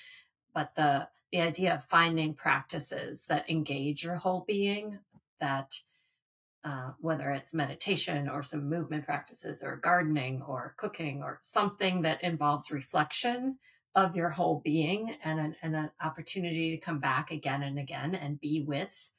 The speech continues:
all of who you are with some compassion and also some discernment. For me, you mentioned the, some of the ways you described the somatics engagement echo some of my own experience with somatics and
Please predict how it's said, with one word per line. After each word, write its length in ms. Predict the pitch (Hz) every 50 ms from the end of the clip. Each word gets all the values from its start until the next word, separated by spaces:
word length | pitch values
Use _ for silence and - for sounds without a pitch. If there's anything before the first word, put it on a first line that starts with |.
| _ _ _ _ _ _ _ _ _ -
all 320 | 160 147 143 160 165 165
of 120 | 170 160 -
who 120 | - 175
you 240 | 156 139 143 135 135 131
are 360 | 117 123 143 - 277 302 - _ _ _ _ _ _ _
with 240 | - - 185 196 190
some 200 | - 240 208 196
compassion 560 | - 190 180 - - 196 185 - - 220 208
and 140 | 202 185 156
also 280 | - - 160 156 - 175
some 240 | 151 - 170 160 147
discernment. 800 | - 147 - - 165 139 139 160 170 196 226 240 - - - _ _ _ _ _ _ _ _ -
For 140 | 196 180
me, 260 | 175 180 190 196 196 185
you 140 | 165 165
mentioned 400 | 160 160 165 143 - 180 160 151
the, 200 | 151 143 143 - -
some 260 | - - - 202 190
of 60 | 190 170
the 140 | 170 170 151
ways 320 | 165 175 170 175 170 165 -
you 80 | 147
described 640 | 143 - 135 - - - 151 151 147 143 147 151 - _ - -
the 80 | 160
somatics 880 | 151 143 - - - 170 175 202 214 208 175 151 - - - - - - _ - - - - - - - _ _ _ -
engagement 580 | 175 180 156 156 156 156 - - 170 156 147 - _ _ _ _ _ _ _ _ _ _ _ _ - -
echo 460 | 180 180 - - 170 160 156 156 151
some 380 | 143 - - 175 156 147 147
of 260 | 143 135 135 135 131 - _ _ _ _ -
my 260 | - 156 160 160 160
own 180 | 165 175 180 170
experience 680 | 160 151 - - - 151 139 139 135 135 139 139 - -
with 180 | 151 143 - _ - - - _ _ _ _ _ _ _ _ _ _ _ _ _ _ _ _ _ _ -
somatics 600 | - - 196 175 170 151 160 156 156 151 - - -
and 240 | 143 131 143 139